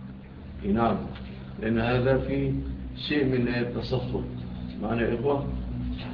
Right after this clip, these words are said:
وفي الحديث أن المرأة إذا بكت زوجها وقالت: "وابط الله وسيدة وجملا،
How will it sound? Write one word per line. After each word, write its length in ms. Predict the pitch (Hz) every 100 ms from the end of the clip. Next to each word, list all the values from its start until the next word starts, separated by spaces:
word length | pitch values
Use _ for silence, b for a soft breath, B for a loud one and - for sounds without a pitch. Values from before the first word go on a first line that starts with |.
| - - - -
وفي 140 | 110
الحديث 560 | 110 - 110 139 156 - - - - - - - - -
أن 200 | 113 117
المرأة 400 | 110 113 139 135
إذا 240 | 117 113 113
بكت 260 | 135 127 110 -
زوجها 440 | 120 104 104 110 - - - - - - -
وقالت: 440 | - 135 131 120
"وابط 400 | 123 120 117 104
الله 240 | 110 113 110
وسيدة 680 | 123 127 131 113 110 117
وجملا، 640 | 110 127 117 117 117 127